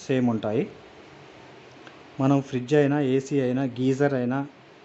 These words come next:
కాకపోతే ఇందులో యాంప్స్ ఉంటుంది సాకెట్.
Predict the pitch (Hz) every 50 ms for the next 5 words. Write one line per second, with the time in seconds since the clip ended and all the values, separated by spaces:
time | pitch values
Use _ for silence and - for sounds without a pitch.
0 | - - - - - - - 139 143 143 160 165 - 170 170 170 - 180 170 143
1 | 143 143 147 151 156 160 147 131 131 143 160 156 - 165 151 139 147 123 120 113
2 | - 123 123 120 123 113 107 143